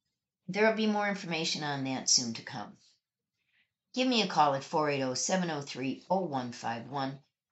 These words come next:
if you would like information on your health or to share a consultation with me online. Since we are seeing all of our patients online because of covid, we had closed our offices two years ago,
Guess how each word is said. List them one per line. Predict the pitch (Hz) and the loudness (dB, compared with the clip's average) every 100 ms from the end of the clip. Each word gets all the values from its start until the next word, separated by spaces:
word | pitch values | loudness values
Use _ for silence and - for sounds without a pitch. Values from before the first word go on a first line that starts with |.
| - | -4
if | 220 | -4
you | 220 | -2
would | 202 180 | 0 2
like | 143 131 | 2 0
information | 135 127 113 127 117 113 | -4 -10 -8 -6 -6 -6
on | 120 120 | -6 -4
your | 131 247 | -2 -2
health | 160 123 110 - _ _ _ _ | 0 0 -2 -6 _ _ _ _
or | 165 | -4
to | 151 175 | -2 -2
share | 139 - 143 135 113 151 | 0 0 0 0 -4 -8
a | |
consultation | - 117 113 117 - 196 190 180 147 | -10 -8 -6 -6 -4 -2 -2 -2 -4
with | 143 | -6
me | - 127 117 _ | -6 -10 -10 _
online. | 151 135 127 117 151 139 101 - - _ _ _ _ | -2 -2 -2 0 2 2 0 -8 -20 _ _ _ _
Since | - - 185 185 | -10 -2 0 0
we | 175 | 2
are | 156 143 | 2 2
seeing | - 208 180 151 - - | 0 -2 -2 -4 -4 2
all | 170 285 | 4 4
of | 277 | 2
our | 160 | -2
patients | 160 135 123 120 - - | -4 -6 -6 -6 -10 -6
online | 139 120 120 185 151 131 139 185 - _ _ _ | -6 -4 -2 0 2 0 -6 -10 -18 _ _ _
because | 120 - 131 | -14 -10 -8
of | 120 - | -10 -8
covid, | - 285 254 101 110 - _ _ _ | -4 -2 -2 -4 -4 -8 _ _ _
we | - | -8
had | 131 120 | -8 -8
closed | - 135 135 - | -6 -6 -6 -6
our | - - | -6 0
offices | 170 262 - 170 - - | 2 2 -2 -6 -6 -6
two | - 123 | -6 -6
years | 127 170 175 | -4 -4 -4
ago, | 135 127 127 | -4 -6 -8